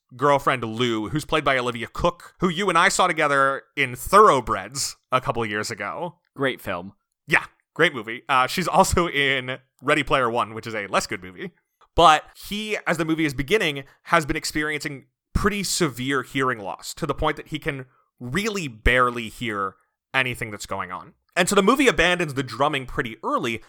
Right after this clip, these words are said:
Speaker 1: and Ruben, the Riz Ahmed character, spends most of the movie at a community of deaf people who are also addicts. So it's, like, an opportunity for him to not backslide because he's been clean for a couple of years,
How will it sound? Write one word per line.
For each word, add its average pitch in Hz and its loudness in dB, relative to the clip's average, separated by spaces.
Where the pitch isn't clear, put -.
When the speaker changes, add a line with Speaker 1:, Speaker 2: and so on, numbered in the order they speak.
Speaker 1:
and 151 6
Ruben, 139 8
the 139 2
Riz 143 0
Ahmed 160 -2
character, 139 0
spends 202 -2
most 185 0
of 170 -4
the 151 -2
movie 135 -4
at 160 6
a 170 2
community 139 -6
of 123 0
deaf 117 -2
people 180 -4
who 139 -4
are 131 0
also 117 -6
addicts. - -2
So 147 2
it's, 139 -4
like, 139 2
an 147 2
opportunity 156 2
for 131 -4
him 131 -4
to 113 -6
not 147 4
backslide 117 2
because 120 -8
he's 135 -8
been 143 -2
clean 117 -12
for 110 -6
a - -8
couple 104 -8
of 95 -10
years, 98 -8